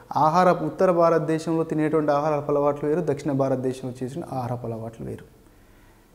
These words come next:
గిరిజనులు చేసేటువంటి నృత్యాలు, పండుగలు వేరు, గుజరాత్లో చేసేటువంటి నృత్యాలు, పండుగలు వేరు, సౌత్ భా-, దక్షిణ భారతదేశంలో చేసేటువంటి పండుగలు వేరు. ఒక్కొక్క ప్రాంతంలో ఒక్కొక్క రకమైన, ఒకే పండుగని ఒక్కొక్క ప్రాంతంలో ఒక్కొక్క రకంగా మనం జరుపుకుంటాం.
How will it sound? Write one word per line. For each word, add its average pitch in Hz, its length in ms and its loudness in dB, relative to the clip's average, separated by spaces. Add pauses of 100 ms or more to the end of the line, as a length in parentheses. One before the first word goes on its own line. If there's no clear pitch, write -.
(400)
గిరిజనులు 185 520 6
చేసేటువంటి 175 440 4
నృత్యాలు, 165 320 2
పండుగలు 160 400 2
వేరు, 165 160 2
గుజరాత్లో 165 500 2
చేసేటువంటి 156 500 0
నృత్యాలు, 151 320 0
పండుగలు 147 380 0
వేరు, 156 180 0
సౌత్ 131 240 -4
భా-, 135 200 0
దక్షిణ 139 300 -2
భారతదేశంలో 151 600 2
చేసేటువంటి 143 480 -2
పండుగలు 135 420 0
వేరు. 143 140 2
ఒక్కొక్క 202 300 0
ప్రాంతంలో 170 440 2
ఒక్కొక్క 185 220 -2
రకమైన, 156 320 -2
ఒకే 147 260 2
పండుగని 175 380 4
ఒక్కొక్క 180 280 -4
ప్రాంతంలో 156 240 -4
ఒక్కొక్క 151 300 -6
రకంగా 139 220 -8
మనం 165 200 -8
జరుపుకుంటాం. 120 560 -10